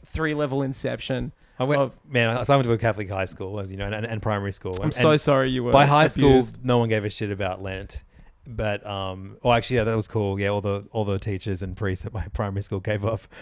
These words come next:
Speaker 2: molesting us for Lent.
Speaker 1: Well, I know, forty days is nice, isn't it?
Speaker 2: Um, but, uh,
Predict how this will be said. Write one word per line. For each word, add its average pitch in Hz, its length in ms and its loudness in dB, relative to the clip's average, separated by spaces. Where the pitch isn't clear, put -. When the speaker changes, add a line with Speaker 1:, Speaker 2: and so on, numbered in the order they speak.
Speaker 2:
molesting 104 540 0
us - 320 -4
for - 160 -2
Lent. 104 460 -6
Speaker 1:
Well, 151 300 0
I 143 120 0
know, 131 160 0
forty 143 280 0
days 123 300 -6
is 113 100 -10
nice, 123 320 -8
isn't 127 200 -8
it? 127 120 -4
Speaker 2:
Um, 120 400 4
but, 120 240 4
uh, 113 400 2